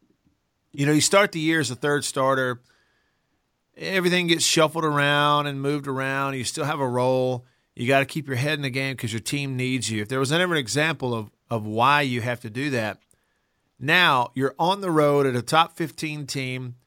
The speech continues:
It's the only top twenty-five baseball game in the country,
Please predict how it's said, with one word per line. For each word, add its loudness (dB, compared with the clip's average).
It's -2
the 2
only 0
top 0
twenty-five 0
baseball 0
game -6
in -2
the 0
country, -4